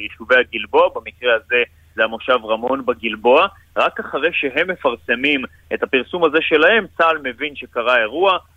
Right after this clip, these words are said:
פותחים בסריקות במרחב, ואז מתחילים לנסות לאתר את אותה רקטה, ובאמת כעבור כמה שעות, אה, מאתרים כוחות צה"ל בשטח, שטח פתוח שצריך להגיד לא חצה את הגדר,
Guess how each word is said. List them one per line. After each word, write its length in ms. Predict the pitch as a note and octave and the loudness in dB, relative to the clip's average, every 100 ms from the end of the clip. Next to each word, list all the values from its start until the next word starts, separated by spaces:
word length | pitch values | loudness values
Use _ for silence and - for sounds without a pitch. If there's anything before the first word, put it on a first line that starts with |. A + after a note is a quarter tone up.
| _ | _
פותחים 360 | A#2+ - F#3 E3+ | -16 -8 -8 -6
בסריקות 560 | D3 - A#2+ - D#3 | -10 -8 -4 0 0
במרחב, 580 | D3 B2+ A2 G2 D#3 F3 F3+ - - - | 0 0 -2 0 0 2 -2 -10 -8 0
ואז 160 | B2+ D3+ | 0 0
מתחילים 440 | D3 - B2+ C#3+ | -8 -6 -6 -4
לנסות 440 | C#3+ A#2+ - C#3 C3+ | -4 -4 -4 -2 2
לאתר 400 | A#2 - C#3+ C3+ | 0 2 0 0
את 80 | |
אותה 180 | A#2+ B2+ | -2 -2
רקטה, 440 | A#2+ A2+ G#3 G#3+ G3 | 0 0 -2 0 0
ובאמת 400 | C3+ B2 B2+ D#3+ - | 2 2 2 0 0
כעבור 360 | C#3+ A#2+ C3+ - | 0 0 -2 0
כמה 200 | C3+ C#3 | -2 -2
שעות, 420 | - A#2+ C#3+ E3 - _ - A2+ | -2 2 4 2 -4 _ -8 -4
אה, 100 | B2 | 0
מאתרים 480 | A#2 A#2 C#3 E3+ D#3+ | 0 0 -2 -4 -4
כוחות 360 | B2+ C#3+ C#3 - | -4 -2 0 2
צה"ל 200 | C#3+ C#3 | 2 2
בשטח, 720 | A#2+ - D3+ - D#3+ D#3 - - _ - | -4 -2 -2 2 2 2 -6 -20 _ -4
שטח 340 | D#3+ D#3+ - | -2 -2 -6
פתוח 420 | - B2 F3 G3 F#3 | -10 -2 2 2 0
שצריך 260 | D3 - | -10 -4
להגיד 320 | D#3 C#3+ E3 D#3+ | 0 0 0 -2
לא 220 | D3+ - | -2 -2
חצה 280 | G#3+ - C3 | -4 2 2
את 100 | B2 | 0
הגדר, 360 | G#2 G#2+ A#2+ | -4 -2 0